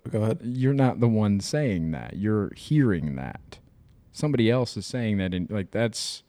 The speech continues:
Speaker 1: So when you're talking right now, and I, in my head, I'm going, "What a dumb thing to say." Who's
Speaker 2: Yeah.
Speaker 1: saying that?
Speaker 2: I don't know, but I don't like him.
Speaker 1: Damn.
Speaker 2: You're merely observing those thoughts.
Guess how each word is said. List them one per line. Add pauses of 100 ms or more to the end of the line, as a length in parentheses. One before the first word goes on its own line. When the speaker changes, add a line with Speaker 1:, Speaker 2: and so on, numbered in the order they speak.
(920)
Speaker 1:
So
when
you're
talking
right
now,
and
I,
in
my
head,
I'm
going,
"What
a
dumb
thing
to
say."
Who's
Speaker 2:
Yeah.
Speaker 1:
saying
that? (320)
Speaker 2:
I
don't
know, (200)
but
I
don't
like
him. (1400)
Speaker 1:
Damn. (880)
Speaker 2:
You're
merely
observing
those
thoughts.